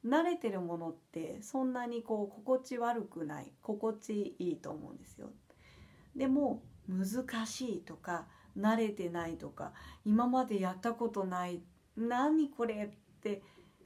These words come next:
好奇心で思ってくれる子もいるかもしれませんけど、そうじゃなくて、「あ、なんか嫌だな」って思う子も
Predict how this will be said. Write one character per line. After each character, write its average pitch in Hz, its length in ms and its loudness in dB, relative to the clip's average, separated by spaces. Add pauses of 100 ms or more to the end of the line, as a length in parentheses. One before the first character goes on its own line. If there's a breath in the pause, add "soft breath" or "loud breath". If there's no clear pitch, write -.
好 330 200 2
奇 - 100 -8
心 285 320 4
で 208 100 4
思 208 240 4
っ 233 60 -4
て 226 80 0
く 214 140 -2
れ 202 120 0
る 202 120 -2
子 196 160 -6
も 185 440 -8
い 202 120 -2
る 190 100 -4
か 185 140 -4
も 170 140 -8
し 175 140 -14
れ 170 80 -6
ま 165 160 -10
せ - 140 -10
ん 170 80 -6
け 233 160 -2
ど、 320 140 0
そ 320 240 -2
う 262 40 -2
じ 226 80 -4
ゃ 208 60 -2
な 202 140 -6
く - 120 -18
て、 - 340 -6
「あ、 269 200 -2 (360 loud breath)
な 302 160 4
ん 285 80 0
か 247 300 2 (100)
嫌 - 260 0
だ 262 140 0
な」 240 200 -2
っ 240 60 -12 (140)
て 214 140 2
思 226 300 4
う 226 60 0
子 277 120 -4
も 277 280 2